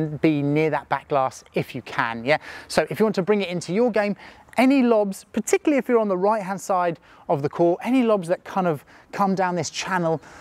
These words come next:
down the middle of the court, practice stepping over and hitting your gancho like that, and the more you practice, the better you will get at it. If you've got the opportunity to get someone to feed you a basket of balls,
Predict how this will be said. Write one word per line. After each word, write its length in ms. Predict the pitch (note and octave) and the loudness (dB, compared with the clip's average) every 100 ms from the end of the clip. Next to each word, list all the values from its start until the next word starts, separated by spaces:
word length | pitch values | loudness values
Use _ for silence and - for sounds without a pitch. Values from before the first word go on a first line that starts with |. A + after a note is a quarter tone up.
| - - | -20 -2
down 180 | E3 | 0
the 80 | D3+ | 2
middle 220 | E3 A#3+ | 4 4
of 100 | A#3+ | 2
the 60 | E3+ | -2
court, 360 | - E3 D#3 D#3 - _ | -2 2 2 0 -10 _
practice 520 | - C#4 C4+ - A3 | -4 -2 -2 -2 -4
stepping 680 | - - - - A3+ - G3+ | -2 -6 -6 -2 -2 0 0
over 400 | E3+ F3+ D#3+ D#3+ - _ _ | 2 2 0 -4 -8 _ _
and 140 | D3 B2 | -6 -4
hitting 420 | E3 - D#3+ C#3 - - | -4 -2 -4 -4 -8 0
your 100 | C#3 | 2
gancho 380 | A#2+ C#3 - B2+ | 2 -2 -2 -4
like 160 | B2 | -2
that, 180 | C#3+ F#3+ F3+ | -2 -2 -4
and 120 | E3 | -6
the 60 | |
more 280 | D3+ F3+ A3+ | -2 0 2
you 120 | G#3 | 0
practice, 540 | F#3 D#3 C#3 - C3+ - - _ | -2 -4 -4 -6 -6 -6 -20 _
the 80 | C3+ | 0
better 340 | D#3 C3 - | 0 -2 -6
you 180 | B2+ B2 | -6 -4
will 140 | B2+ | -4
get 260 | A2 A#2+ - | -2 -6 -8
at 120 | - | -6
it. 140 | B2 - - - | -6 -6 -4 -2
If 160 | A#3 | 2
you've 100 | A#3+ | 2
got 80 | G#3 | 2
the 80 | F#3 | -2
opportunity 640 | E3+ - G#3+ G3+ - G#3 - - | -8 -6 -4 -4 -2 -4 -4 -20
to 100 | - | -4
get 160 | D#3+ D#3+ | -2 0
someone 220 | - E3 | -2 -4
to 100 | C#3+ | -6
feed 240 | - F#3 D#3+ | -2 0 2
you 80 | D3+ | 0
a 40 | |
basket 400 | C3 D3 - C#3 | 0 -2 -6 -16
of 100 | B2 | -2
balls, 300 | G#3 A3 F#3 | 0 0 -2